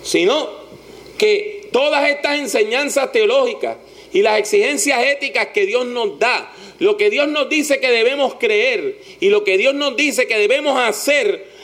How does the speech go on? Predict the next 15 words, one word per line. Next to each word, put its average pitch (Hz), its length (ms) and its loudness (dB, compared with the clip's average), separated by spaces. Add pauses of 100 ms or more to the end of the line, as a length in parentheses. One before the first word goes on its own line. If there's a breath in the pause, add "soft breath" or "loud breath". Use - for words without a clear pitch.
(220 loud breath)
todo 294 360 2
eso 277 240 0
es - 60 -2
para 240 340 -2
ponerlo 269 360 2
en 240 120 -4
práctica. 254 500 -2 (880)
La 220 220 2
palabra 226 920 0
hay 269 180 0
que 254 180 0
llevarla 262 540 0
a 214 240 -4
la 208 160 2
obra. 240 440 -2